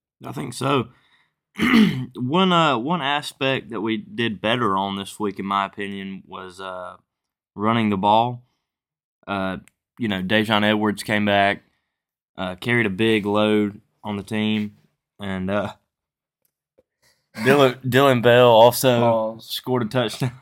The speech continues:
Speaker 1: <laughs> Dylan Bell also scored a touchdown, which was, uh, big for the running game. And I like seeing him get in the backfield a lot because he's just, I mean, it's worked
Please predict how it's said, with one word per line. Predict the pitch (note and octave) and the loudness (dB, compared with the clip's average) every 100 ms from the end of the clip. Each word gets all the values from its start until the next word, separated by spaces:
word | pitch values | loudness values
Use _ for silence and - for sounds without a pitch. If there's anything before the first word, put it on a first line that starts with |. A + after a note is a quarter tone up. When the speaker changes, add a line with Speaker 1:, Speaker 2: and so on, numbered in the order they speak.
| _ | _
Speaker 1:
<laughs> | A#2+ - _ _ _ _ _ _ _ _ _ _ _ _ _ _ A#2+ | -14 -14 _ _ _ _ _ _ _ _ _ _ _ _ _ _ -4
Dylan | D3+ D3 B2+ | 2 2 4
Bell | C3+ B2+ | 4 6
also | A#2+ A#2+ B2 A2+ | 4 4 2 -2
scored | - A#2 | -2 -4
a | G#2 | -2
touchdown, | A#2 G2 - A2+ A2+ A2 A2 | -2 -4 -6 -4 0 0 0
which | G2+ G2 - | -2 -6 -10
was, | F#2+ - - _ _ _ _ _ _ _ _ - | -12 -12 -18 _ _ _ _ _ _ _ _ -10
uh, | G#2 F2 | -6 -6
big | F#2 A2+ A#2+ | -2 0 0
for | A#2 | 0
the | G#2+ | 0
running | G#2 G#2+ G#2 | 2 2 2
game. | G#2 G#2+ G#2 G2+ G2 _ _ _ _ _ _ _ _ _ _ _ _ - | 2 0 0 -4 -8 _ _ _ _ _ _ _ _ _ _ _ _ -8
And | B2 | 0
I | C3+ | 4
like | D#3+ D3+ | 4 4
seeing | - C#3+ C3+ A#2+ | 2 0 2 2
him | B2 A#2+ | 0 0
get | A2+ G2+ | 0 -2
in | |
the | G#2 | 0
backfield | G2+ G2+ F2+ G#2+ G2 | 0 0 0 -4 -2
a | F#2+ | -2
lot | F#2 G2 G#2 - | 2 4 2 0
because | G#2 G#2 F#2+ F2+ - - _ _ _ _ _ _ _ _ - | -6 -8 -8 -8 -12 -14 _ _ _ _ _ _ _ _ -10
he's | A2 | -6
just, | A2 - - _ _ _ | -6 -8 -12 _ _ _
I | - | -6
mean, | A#2 G#2+ | -2 0
it's | G#2+ A2 | -2 0
worked | A2 A2+ - | 2 2 0